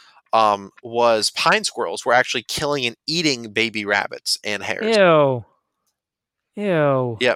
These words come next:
Speaker 1: because, um, they wanted that sweet, sweet calcium. There's also, um, pretty common, pretty common occurrences that squirrels will eat bird eggs or baby birds.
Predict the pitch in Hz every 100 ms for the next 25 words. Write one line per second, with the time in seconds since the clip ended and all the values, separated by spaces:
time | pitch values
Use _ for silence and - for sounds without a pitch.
0 | - 127 - 139 117 107 92 110 107 107
1 | 113 110 110 107 107 - 117 104 - 113
2 | 131 127 - 107 98 110 107 113 110 127
3 | 113 95 107 101 101 - 120 113 - 117
4 | 110 107 101 156 _ 127 110 120 110 123
5 | 110 - 110 107 - - 127 113 107 107
6 | - 110 107 _ 107 120 117 135 156 208
7 | 233 - - _ - _ _ - - _
8 | 120 127 127 113 127 123 127 131 151 -
9 | -